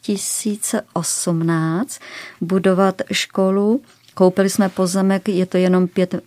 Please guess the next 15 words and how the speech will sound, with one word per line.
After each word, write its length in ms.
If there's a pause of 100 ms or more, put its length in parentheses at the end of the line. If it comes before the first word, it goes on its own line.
(100)
minut 420
od 140
našeho 400
siročince, 840
je 60
to 140
nový 300
pozemek, 480
není 240
to 180 (400)
v 60
rámci 420
siročince 840 (100)
a, 60
a 300